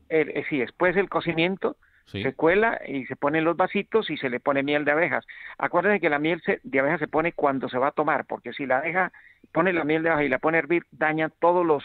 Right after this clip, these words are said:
Speaker 1: eh, componentes,
Speaker 2: O sea, se pone
Speaker 1: eh,
Speaker 2: primero
Speaker 1: terapéuticos.
Speaker 2: el agua de la cocción en el vasito y una vez en el vaso se le pone, pues, una cucharada de miel, por
Speaker 1: De
Speaker 2: ejemplo.
Speaker 1: miel, exactamente. Y se mezcla muy bien con la cucharita y se bebe tibiecita.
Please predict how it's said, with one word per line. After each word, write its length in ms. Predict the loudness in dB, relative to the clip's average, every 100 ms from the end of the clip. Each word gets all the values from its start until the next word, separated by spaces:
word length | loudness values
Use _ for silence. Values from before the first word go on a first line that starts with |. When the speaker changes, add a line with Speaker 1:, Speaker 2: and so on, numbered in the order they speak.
| -6
Speaker 1:
eh, 80 | -6
componentes, 680 | -4 -4 0 -2 -2 -4 -6
Speaker 2:
O 60 | -4
sea, 160 | -6 -4
se 160 | -4
pone 200 | 0 2
Speaker 1:
eh, 40 | 4
Speaker 2:
primero 360 | 4 4 4 6
Speaker 1:
terapéuticos. 340 | 4 4 0 -2
Speaker 2:
el 180 | -2 2
agua 280 | 2 2 2
de 80 | 2
la 100 | 0
cocción 540 | -2 -4 -4 -2 0
en 100 | 0
el 140 | 0 -2
vasito 440 | -2 -4 -4 -4
y 100 | 0
una 160 | 2 2
vez 240 | 0 0
en 100 | 0 0
el 100 | 2
vaso 320 | 0 -2 -4
se 100 | -2
le 100 | 0
pone, 280 | 2 0 -2 -6
pues, 180 | -4 0
una 140 | -2
cucharada 420 | -2 -6 -6 -4
de 100 | -4
miel, 200 | -6 -10
por 120 | -12 -10
Speaker 1:
De 40 |
Speaker 2:
ejemplo. 240 | -6 -4 -2
Speaker 1:
miel, 140 | -4
exactamente. 560 | -6 -6 -4 -4 -4 -4
Y 20 |
se 120 | -2
mezcla 300 | -2 -2 0
muy 160 | 2 2
bien 220 | 2 2
con 140 | 0
la 100 | 0
cucharita 540 | -2 0 0 0 -4 -4
y 120 | -6
se 120 | -2
bebe 240 | 0 2 2
tibiecita. 680 | 0 -4 -6 -8 -8 -8